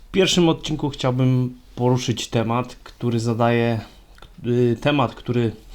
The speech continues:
e, interesuje wielu młodych ludzi, którzy chcą zostać strażakami, czyli jak zostać strażakiem, jak się do tej straży dostać. E, sposobów na dostania się do państwo-, do Państwowej Straży Pożarnej jest, są trzy.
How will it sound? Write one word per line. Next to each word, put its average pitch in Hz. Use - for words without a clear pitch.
e, 107
interesuje 120
wielu 120
młodych 113
ludzi, 110
którzy 107
chcą 113
zostać 117
strażakami, 120
czyli 123
jak 131
zostać 120
strażakiem, 113
jak 127
się 131
do 113
tej 107
straży 101
dostać. 123
E, 104
sposobów 180
na 165
dostania 147
się 135
do 127
państwo-, 135
do 120
Państwowej 127
Straży 127
Pożarnej 117
jest, 107
są 110
trzy. 131